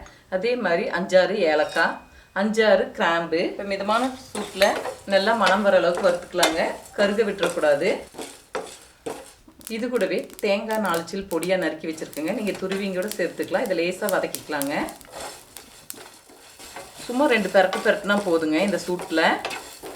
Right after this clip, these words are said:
ஒரு தட்டுக்கு மாத்தி சூடார வச்சுக்கலாம். இப்ப கிரேவிக்கு தாளிக்க நாலு டேபிள் ஸ்பூன் எண்ணெய் விட்டுக்கிறேங்க. கிரேவிக்கு கொஞ்சம் கூடுதலா எண்ணெய் இருந்தா நல்லா இருக்கும். ஒரு சிலர் குறைவா பயன்படுத்த விரும்புனா அதுக்கு தகுந்த மாதிரி நீங்க கொஞ்சம் குறைவாக கூட பயன்படுத்திக்கலாம். இப்ப எண்ணெய் காஞ்சிச்சுங்க.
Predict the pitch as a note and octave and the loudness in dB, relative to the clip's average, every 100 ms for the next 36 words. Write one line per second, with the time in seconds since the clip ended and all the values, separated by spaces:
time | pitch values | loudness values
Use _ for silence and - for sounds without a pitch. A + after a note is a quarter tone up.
0 | - - G3+ - G3+ - C4+ A#3+ G3 F#3+ | -12 -6 -4 2 2 2 -4 2 2 2
1 | B3+ G#3+ G#3 F#3+ F3+ D#3+ D#3+ D3 E3+ C#4 | -4 -2 6 6 6 2 -4 0 2 2
2 | - - _ - F#3+ G3+ G#3 B3 B3+ A#3 | -2 -16 _ -10 -8 0 2 2 -2 -4
3 | G#3+ E3+ D#3 G3+ G3+ E3+ F3+ F#3+ D#3+ E3 | 2 2 2 -2 0 0 0 -2 -4 -6
4 | - G3 G#3 D#3 D#3+ D#3 C#3 C#3+ C#3 C#3+ | -8 -6 -2 0 0 -2 -6 -4 -2 -2
5 | B3+ C#4+ - - - E3+ G3+ A3 G#3+ - | -4 -6 -16 -18 -16 -4 0 0 -2 -4
6 | F#3+ F3 F#3 F#3+ F#3 G3 E3+ F3 E3 D#3 | -4 -4 -6 -4 0 0 0 0 0 0
7 | G3 E3+ D3+ D#3 C#3+ G#3 G#3+ - F#3 F#3+ | 0 0 2 2 2 -2 -4 -2 0 0
8 | - F3+ F#3 G3+ F#3+ E3+ E3+ E3 F3+ E3 | 2 2 2 0 0 -2 -2 -2 0 0
9 | E3 D#3+ F#3 - F#3 F3+ - F#3 E3+ E3 | 0 -2 -4 -2 -2 -2 0 0 0 -2
10 | A3 G3 D#3+ F3+ E3+ E3+ E3 F3 E3+ D#3+ | -2 -4 -4 -4 -2 0 2 2 2 2
11 | F3 F#3+ D#3 D#3 C#3 C#3 C#3+ D#3 C#4+ - | -2 0 -2 -2 -6 -8 -4 -2 -4 -6
12 | - _ _ _ _ _ _ G3 F3+ G#3 | -16 _ _ _ _ _ _ -4 -2 -2
13 | G3+ F3 F3 - | -2 -4 -8 -8